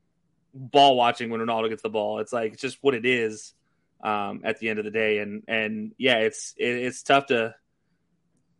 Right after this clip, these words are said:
tough to see that. And, and, and, but at the same time, it's, it's kinda what happens when young players who have grown up watching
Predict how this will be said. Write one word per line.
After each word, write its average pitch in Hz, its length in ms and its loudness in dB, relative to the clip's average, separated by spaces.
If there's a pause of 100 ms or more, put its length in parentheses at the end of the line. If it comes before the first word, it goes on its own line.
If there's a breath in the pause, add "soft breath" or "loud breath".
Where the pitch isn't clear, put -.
(140)
tough 147 140 2
to 131 80 -12
see 139 200 4
that. 139 240 6
And, 117 260 -4
and, 127 360 0
and, 147 280 -4
but 170 120 2
at 147 80 -2
the 143 60 -8
same 151 220 2
time, 139 240 2
it's, 120 180 -4
it's - 200 -2
kinda 147 200 2
what 127 160 2
happens 131 300 2
when 113 280 -4 (580)
young 139 300 4
players 135 260 2
who 143 80 2
have 113 100 -4
grown 135 240 2
up 120 160 -4
watching 123 500 0